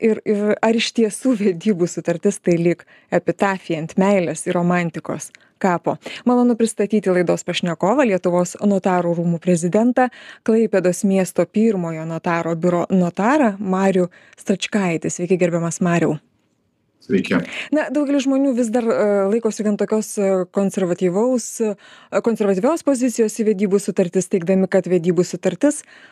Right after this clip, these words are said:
Speaker 1: parodo nepasitikėjimą savo sutuoktiniu ir iš anksto užprogramuoja lyg tai būsimas skyrybas. Tačiau atsiribokime šiandien nuo, nuo šitų visų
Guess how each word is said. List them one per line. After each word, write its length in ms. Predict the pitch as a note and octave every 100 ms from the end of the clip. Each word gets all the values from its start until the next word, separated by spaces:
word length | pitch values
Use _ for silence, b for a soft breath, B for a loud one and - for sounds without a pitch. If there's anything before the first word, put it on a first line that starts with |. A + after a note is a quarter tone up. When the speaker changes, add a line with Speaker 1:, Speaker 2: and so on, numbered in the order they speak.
| B B
Speaker 1:
parodo 400 | G3 G3+ G3+ G3
nepasitikėjimą 920 | F3+ F3 F3 F3 - - F#3 B3+ A3+ G#3+
savo 220 | G#3+ G3
sutuoktiniu 720 | - F3+ G3+ - G#3 G3 G3 F#3+
ir 160 | F#3 F3
iš 140 | -
anksto 320 | G3 F#3+ -
užprogramuoja 760 | F3+ - F#3+ F3+ F3+ G3+ G#3+ F#3 B B -
lyg 160 | F#3+
tai 80 | G#3
būsimas 560 | F3 G3 - G3+ F#3+ - - F#3
skyrybas. 760 | - - G#3 A3+ G3+ E3+ - - B B
Tačiau 540 | - G#3 A3 - C4+ D#4
atsiribokime 840 | A3 - B3+ A#3 C4+ G#3+ G3 E3+
šiandien 460 | E3 G#3+ G3+ F#3 F3+
nuo, 140 | F#3 F#3
nuo 140 | F#3
šitų 340 | F3+ G3+ - G3
visų 340 | F#3 - A#3